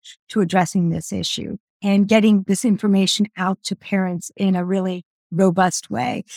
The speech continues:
I think the point of that story was the fact that, you know, some of our knowledge isn't necessarily, as you say,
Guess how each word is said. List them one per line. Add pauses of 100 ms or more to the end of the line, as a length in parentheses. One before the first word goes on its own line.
(300)
I
think
the
point
of
that
story
was (320)
the
fact
that,
you
know, (180)
some
of (1000)
our
knowledge (100)
isn't
necessarily,
as
you
say,